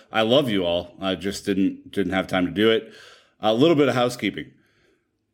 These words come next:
We, uh, released the first episode of the Kings Road podcast today, the solo podcast effort by one Joe Tweeds,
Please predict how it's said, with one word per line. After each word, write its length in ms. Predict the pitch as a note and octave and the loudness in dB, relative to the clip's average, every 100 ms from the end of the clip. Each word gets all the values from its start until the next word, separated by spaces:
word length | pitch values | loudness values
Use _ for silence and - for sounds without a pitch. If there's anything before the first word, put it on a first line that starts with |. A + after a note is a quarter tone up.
| _ _ - | _ _ -10
We, 560 | G2 A#2+ A#2+ A#2+ - - | 0 4 4 2 -4 -2
uh, 180 | A2 G#2+ - - | 0 0 -4 -12
released 480 | G#2+ A2+ C3 C#3 C#3 | -4 2 2 2 -2
the 120 | A2+ | -4
first 380 | G2+ - D#3+ D#3 | -2 0 0 0
episode 640 | - B2+ A#2+ A#2 G#2+ G#2 | -4 -2 -2 0 2 2
of 260 | G2+ G2+ F#2 | 0 -2 -2
the 160 | G2+ F#2+ | -2 0
Kings 300 | - A#2 G2+ | 2 2 2
Road 220 | G#2 G2+ | 0 0
podcast 500 | G2+ F#2+ - F#2 - | 0 0 0 -2 -2
today, 280 | F2 F2+ E2+ | -4 -2 -2
the 240 | D#2+ F2+ | -4 -6
solo 420 | F2 - G2+ G#2 G2+ | -4 0 2 2 2
podcast 540 | G2+ F#2+ - F#2 - | 0 0 0 -2 -2
effort 320 | F#2+ G2 F2+ | -4 -4 -4
by 180 | F#2 F2+ | -2 -2
one 300 | F2 F#2+ F#2 | 0 0 0
Joe 220 | F2+ G2+ | 0 0
Tweeds, 580 | G#2 A2 G2+ A#2 C3 - | 0 0 0 0 -4 -10